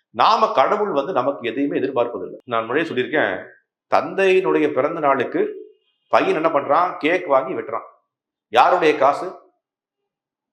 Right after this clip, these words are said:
தந்தையினுடைய காசு. தந்தையினுடைய காசுல போய் ஒரு கேக் வாங்கி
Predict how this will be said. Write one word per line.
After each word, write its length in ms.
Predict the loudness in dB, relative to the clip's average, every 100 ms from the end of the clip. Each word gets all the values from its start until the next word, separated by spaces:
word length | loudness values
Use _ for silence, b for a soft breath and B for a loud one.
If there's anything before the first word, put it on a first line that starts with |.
| -4
தந்தையினுடைய 560 | -2 0 0 2 2 2
காசு. 240 | -4 -6 -16 _ _ _ _ _ 0
தந்தையினுடைய 380 | 2 2 0 4
காசுல 580 | 2 4 2 2 -2 -2
போய் 280 | -2 -4 -4
ஒரு 160 | -2 0
கேக் 300 | 0 0 2
வாங்கி 420 | 2 2 -4